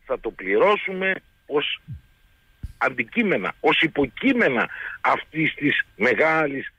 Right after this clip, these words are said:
εθνικής ομάδας που λέγεται ελληνισμός. Θα το πληρώσουμε όλοι. Και ξέρετε κάτι, μιλάει κάποιος και λέει,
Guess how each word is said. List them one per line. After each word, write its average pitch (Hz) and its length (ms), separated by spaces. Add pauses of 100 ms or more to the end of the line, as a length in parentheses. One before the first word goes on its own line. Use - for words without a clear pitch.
(180)
εθνικής 139 840 (280)
ομάδας 127 640
που 113 100
λέγεται 98 420
ελληνισμός. 92 580 (280)
Θα 160 140
το 170 120
πληρώσουμε 185 580
όλοι. 196 400 (420)
Και 202 100
ξέρετε 147 440
κάτι, 110 460 (500)
μιλάει 180 680
κάποιος 165 420
και 139 120
λέει, 139 340